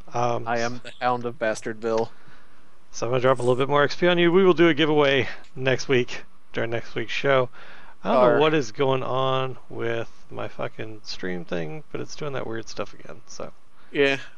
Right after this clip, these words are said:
Speaker 2: I'll have to remind myself of that. If anyone in the chat is actually interested, you can hit me up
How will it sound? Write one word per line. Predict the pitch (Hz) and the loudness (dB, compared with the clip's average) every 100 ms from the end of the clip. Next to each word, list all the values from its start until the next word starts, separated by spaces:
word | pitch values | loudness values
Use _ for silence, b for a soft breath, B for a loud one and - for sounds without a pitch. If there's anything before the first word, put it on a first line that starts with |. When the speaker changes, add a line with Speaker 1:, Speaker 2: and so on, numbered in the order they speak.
| - | 0
Speaker 2:
I'll | 156 196 | 4 4
have | 202 | 4
to | 170 | 2
remind | 156 143 139 | 2 2 0
myself | 139 135 127 | -2 -4 -4
of | 120 | 2
that. | 131 | 2
If | 131 | 2
anyone | 151 156 147 | 0 0 0
in | 135 131 | 0 -2
the | |
chat | 127 135 127 | -2 2 2
is | 123 - | 2 0
actually | 131 131 - 131 117 | 0 0 0 -2 -2
interested, | 123 - - 131 131 | -4 -6 -4 -4 -4
you | 131 | -6
can | 131 | -12
hit | - 127 131 | -10 -8 0
me | |
up | 131 | 2